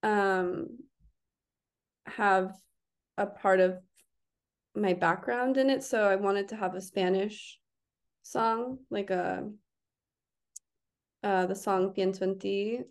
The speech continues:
That was really important for me to have that in it, just to show my background and show that I come from this, like, Mexican culture, Mexican background. And yeah, but there was definitely,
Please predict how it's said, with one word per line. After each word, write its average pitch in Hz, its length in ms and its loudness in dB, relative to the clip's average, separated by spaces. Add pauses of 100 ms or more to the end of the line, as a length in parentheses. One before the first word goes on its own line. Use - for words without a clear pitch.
(160)
That 196 140 2
was 190 140 2
really 202 160 2
important 208 420 -2
for 214 80 -4
me 196 140 2
to 196 80 -4
have 190 320 -4
that 190 300 0
in 202 120 0
it, 233 260 0
just 208 300 -8
to 196 320 0 (600)
show 196 280 2
my 185 140 2
background 190 680 0
and 175 360 -4 (180)
show 180 840 -2 (540)
that 185 440 -4
I 196 100 -2
come 190 360 -2
from 185 500 0
this, 196 240 -6
like, 196 120 -4
Mexican 196 680 -6 (640)
culture, 196 840 2 (200)
Mexican 196 420 -6
background. 196 800 0
And 185 680 -4 (760)
yeah, 233 120 6
but 226 180 2
there 247 120 8
was 269 160 8
definitely, 302 480 2